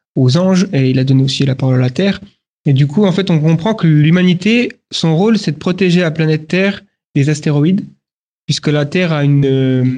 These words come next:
une sorte de blessure psychologique affreuse de sa rencontre avec Theia, euh, un astéroïde géant qui a percuté la Terre et ce qui a formé la Lune,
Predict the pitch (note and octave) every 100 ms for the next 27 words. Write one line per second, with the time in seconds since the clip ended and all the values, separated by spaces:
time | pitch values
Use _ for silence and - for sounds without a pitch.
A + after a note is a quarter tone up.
0 | C3+ - A3+ C#3+ E3 D3+ C3 D#3 E3 F#3+
1 | F3 - D#3+ D#3+ D#3+ D#3 E3 - E3 -
2 | F#3 F#3+ D3+ C#3+ C#3 C#3+ D#3 D#3+ F3+ E3+
3 | D3 C#3 C3+ D3 - _ - D#3+ F3 A#3
4 | - - F#3+ C3 C3 C3+ D3 D#3 D#3 D3+
5 | C#3 D3+ D#3+ E3+ E3 - C#3+ C3 C3 D3+
6 | - - D3+ C#3+ E3+ E3 - C#3+ C3+ C#3+
7 | C#3 B2+ D3 G#3+ D#3